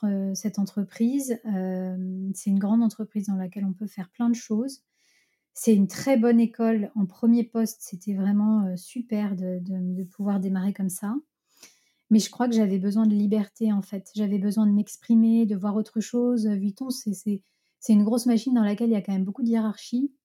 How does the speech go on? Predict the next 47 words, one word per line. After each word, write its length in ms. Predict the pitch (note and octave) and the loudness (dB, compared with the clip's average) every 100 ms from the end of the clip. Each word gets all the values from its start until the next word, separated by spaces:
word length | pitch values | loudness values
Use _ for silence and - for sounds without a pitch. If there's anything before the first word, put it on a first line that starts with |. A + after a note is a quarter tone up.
| _ _ _ _ _ _ - | _ _ _ _ _ _ -4
Donc, 320 | F#3+ G3 F3+ | 0 0 0
hem, 1040 | G3+ G3 G3 F#3+ F#3+ F#3+ F#3 F#3 F3+ F#3 | 0 2 2 0 0 -2 -2 -2 -2 -4
donc 240 | F3+ G3 - | -2 -2 -4
je 80 | - | -6
crois 140 | A3+ | -4
que 80 | - | -2
c'était 240 | A3 A3 | -2 2
le 80 | G3+ | 4
moment, 380 | G#3+ A3 A3 G#3 | 6 6 4 0
en 40 | |
fait, 360 | F#3+ G3+ F#3+ - _ | -2 -8 -12 -18 _
pour 160 | A3 G3+ | -2 2
moi 280 | G#3 G#3 | 2 2
de 120 | G3 G3 | 0 -4
partir. 420 | G#3 - - G#3+ | -6 -6 -6 -2
Si 120 | A#3+ | 4
on 60 | A#3 | 4
m'avait 240 | A#3+ D#4 | 4 0
proposé 720 | - B3 A#3 A#3 A3+ C4 - _ _ _ _ _ _ _ _ _ _ - | 0 -2 2 4 4 0 -4 _ _ _ _ _ _ _ _ _ _ 2
le 120 | A3+ | 4
poste 220 | B3 A#3 | 6 4
du 80 | A#3+ | 2
dessus 460 | B3 - B3+ B3+ C4 | -2 0 2 2 4
ou 100 | A#3 | 4
un 140 | G#3+ | 4
autre 160 | A3 A3 | 4 2
poste 260 | A#3+ A#3 | -2 -2
qui 100 | - | 2
m'aurait 300 | G#3+ G3+ G#3 | 4 4 2
fait 140 | G3+ G#3+ | 2 0
vibrer, 480 | G#3 G#3+ G#3+ C4+ | 2 2 4 4
je 100 | C#4 | 2
pense 160 | - F4 | -2 -4
que 100 | A#3+ | -2
je 60 | A3+ | -2
serais 160 | A#3 | 0
restée. 300 | A3+ A3+ C4 | 0 0 -4
J'étais, 220 | A#3 G#3+ G3 | -6 -4 -6
j-, 180 | G#3 | -6
j'avais 320 | G#3 G#3 F#3+ G3 | -6 -4 -2 -2
pas 180 | B3+ | -2
particulièrement 920 | A#3+ - A3+ - A#3 - G#3+ A3 A#3+ A3+ | -2 -4 -6 -6 -8 -2 0 2 2 2
envie 160 | G#3 | 0
de 40 | G#3 | -4
quitter 300 | - - A3+ | -12 -6 -6
cette 260 | - G3+ | -4 -6
entreprise-là. 800 | G#3 - G3+ - G#3+ G3+ B3 C#4 | -6 -6 -8 -6 -6 -4 -4 -6